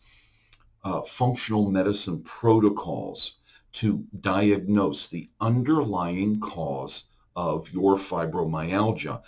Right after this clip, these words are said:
Fibromyalgia, in my view, after fifteen years of experience working with patients,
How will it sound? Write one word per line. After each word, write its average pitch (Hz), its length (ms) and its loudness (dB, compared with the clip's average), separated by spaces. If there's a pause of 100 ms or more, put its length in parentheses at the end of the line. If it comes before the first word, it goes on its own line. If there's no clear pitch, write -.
(380)
Fibromyalgia, 120 1120 2 (320)
in 98 180 0
my 98 260 4
view, 85 420 -2 (140)
after 85 300 -6
fifteen 101 520 -2
years 92 300 -2
of 90 140 0
experience 95 800 -2
working 104 440 0
with 73 280 -8
patients, 107 640 -4